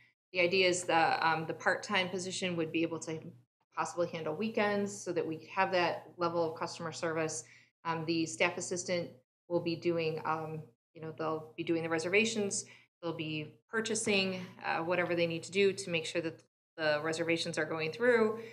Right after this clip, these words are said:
Um, they'll be managing the irrigation, putting everything in the system. That's the reservation team. On the other side of the house, you have the field supervisor, the eight athletic field specialists, and then you have that staff assistant two.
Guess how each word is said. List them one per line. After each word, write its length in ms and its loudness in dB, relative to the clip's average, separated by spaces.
Um, 300 2
they'll 120 4
be 240 2
managing 580 0
the 120 -2
irrigation, 720 2
putting 280 -2
everything 320 -4
in 80 0
the 80 -2
system. 640 -2
That's 300 4
the 180 4
reservation 560 2
team. 300 -8
On 80 -6
the 140 0
other 220 6
side 200 0
of 60 -2
the 60 -4
house, 340 2
you 80 -2
have 300 -4
the 360 2
field 200 2
supervisor, 840 2
the 240 -12
eight 340 2
athletic 480 2
field 220 4
specialists, 540 0
and 100 -2
then 160 2
you 80 -2
have 180 0
that 220 2
staff 300 0
assistant 440 -4
two. 220 -4